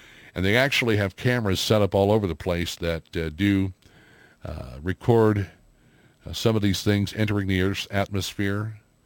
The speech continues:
But, uh, the asteroid in question has been designated two zero two two P W and is currently heading in our direction.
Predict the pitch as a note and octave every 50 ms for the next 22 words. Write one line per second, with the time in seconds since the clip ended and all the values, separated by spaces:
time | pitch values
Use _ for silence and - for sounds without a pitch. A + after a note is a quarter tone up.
0 | _ _ _ _ - - _ _ _ _ - G2 F#2+ F2+ - - F#2+ F2+ E2+ F#2
1 | G2+ F2+ B2 D3+ F3 E3 - - D#3+ D#3 D3+ C3+ B2+ A2+ - - D3 D3+ D3 -
2 | - D3 A2+ A2+ A2 F#2+ G#2+ G2+ G2 F#2+ B2 B2+ C#3 C3 C3+ B2+ B2+ B2+ B2 A#2+
3 | A#2+ A#2+ A2+ G#2+ _ _ - - - - - - F#3+ G#3+ E3 D3+ E3 E3 D#3 D3
4 | C#3 - - E3+ E3 - - D#3 C#3+ - D3+ E3 D3 C3+ C#3+ C#3 A#2 G#2 F#2 E2+
5 | F#2 G#2+ B2+ - G#2 G2+ G#2 G2 - A2+ A2 G#2+ - - - - F#3 G3 G3 D#3+
6 | A#2 A2+ A#2 G#2+ E2 C3+ C#3+ E3 D3+ C#3+ C#3 C3 C3 C3+ C#3 C3+ B2 C3 C3 C#3+
7 | C#3+ B2+ - - - C#2+ B1+